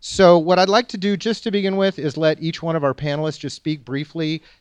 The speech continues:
to what they do specifically in this space, maybe some of the projects or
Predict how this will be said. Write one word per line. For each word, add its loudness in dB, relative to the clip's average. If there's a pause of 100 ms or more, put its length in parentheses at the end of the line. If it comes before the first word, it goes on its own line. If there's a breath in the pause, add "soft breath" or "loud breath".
to -4
what -2
they -2
do -4
specifically -10
in -10
this -8
space, -6 (320 soft breath)
maybe -4
some -8
of -6
the -10
projects -6
or -10